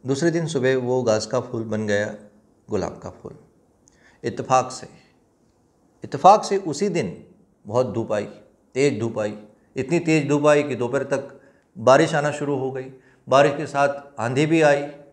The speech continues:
हवा जोर, जोर से आई। शाम होते होते वो गुलाब का फूल एकदम बुझा बुझा हो गया, गिर भी गया, वो गिर गया। और जब वो गिर गया तो वो घास के फूलों का समुदाय दूर देख के,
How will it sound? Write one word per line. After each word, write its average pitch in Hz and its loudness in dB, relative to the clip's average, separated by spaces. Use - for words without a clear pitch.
हवा 139 6
जोर, 143 -2
जोर 127 -6
से 131 -6
आई। 123 -4
शाम 196 8
होते 156 -2
होते 113 -10
वो 170 -14
गुलाब 131 -4
का 139 -10
फूल 131 -12
एकदम 123 -12
बुझा 110 -2
बुझा 104 -2
हो 104 -4
गया, 117 -8
गिर 123 -2
भी 107 -4
गया, - -16
वो - -16
गिर 120 -2
गया। - -10
और 139 4
जब 196 4
वो 208 6
गिर 180 2
गया 139 2
तो 185 6
वो 226 8
घास 165 4
के 190 -2
फूलों 165 -2
का 160 -2
समुदाय 127 -2
दूर 175 2
देख 151 -4
के, 120 -10